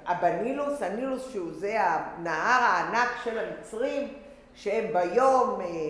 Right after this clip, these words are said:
מתעוללים שם וכולי, ובלילה זורקים את התינוקות וכולי בלילה. אבל זה נהר מאוד גדול. היא לוקחת, אה, אה, היא לוקחת, אה, תיבה קטנה, היא שמה בה מבחוץ זפת, מבפנים, אה,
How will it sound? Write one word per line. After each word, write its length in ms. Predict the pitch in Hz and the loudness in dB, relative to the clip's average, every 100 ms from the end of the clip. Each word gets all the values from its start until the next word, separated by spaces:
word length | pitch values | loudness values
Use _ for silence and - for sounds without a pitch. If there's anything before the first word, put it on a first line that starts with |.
| 160 | -4
מתעוללים 640 | 208 - 220 196 202 226 226 | -8 -4 -2 0 -2 -4 -6
שם 180 | 214 170 | -6 -6
וכולי, 440 | 165 180 202 254 240 | -6 -4 -2 0 0
ובלילה 640 | 180 175 180 214 214 196 180 | -2 -2 0 0 0 -4 -4
זורקים 420 | 160 - 226 226 | -8 -8 -6 -6
את 120 | 226 | -6
התינוקות 640 | 190 190 170 175 208 202 | -8 -8 -8 -6 -6 -6
וכולי 360 | - 170 175 170 151 | -10 -8 -6 -6 -6
בלילה. 400 | 160 196 254 277 277 - - - - - | -4 -2 -2 -4 -8 -12 -18 -20 -18 -8
אבל 200 | 202 190 190 190 | -4 0 0 2
זה 140 | 262 285 | 2 4
נהר 320 | 240 214 233 | 4 4 2
מאוד 300 | 190 185 202 - | 2 -2 -2 -4
גדול. 280 | 160 143 143 - | -6 -6 -8 -10
היא 80 | 214 | -6
לוקחת, 460 | 220 294 320 349 339 - - - | -2 0 2 2 0 -4 -10 -6
אה, 40 | |
אה, 200 | 208 185 170 165 - - - - - - | -4 -4 -6 -10 -16 -20 -20 -20 -20 -10
היא 340 | 170 160 175 | -8 -6 -6
לוקחת, 420 | 175 240 254 262 247 185 | -6 -4 -4 -4 -6 -8
אה, 40 | 147 - | -8 -8
תיבה 340 | - 170 208 | -8 -4 -4
קטנה, 540 | 208 - 156 151 175 262 - - - - - 180 | -2 -4 -6 -4 -6 -6 -10 -18 -20 -20 -20 -18
היא 80 | - | -8
שמה 360 | 254 269 269 240 | -2 0 0 0
בה 320 | 208 180 160 143 175 | 0 2 2 -2 -4
מבחוץ 500 | 180 170 - 254 220 - | -8 -8 -8 -8 -8 -4
זפת, 340 | 226 262 247 208 190 | -4 0 0 -2 -4
מבפנים, 680 | 170 170 202 220 226 214 | -10 -12 -10 -6 -4 -4
אה, 220 | 180 160 | -4 -4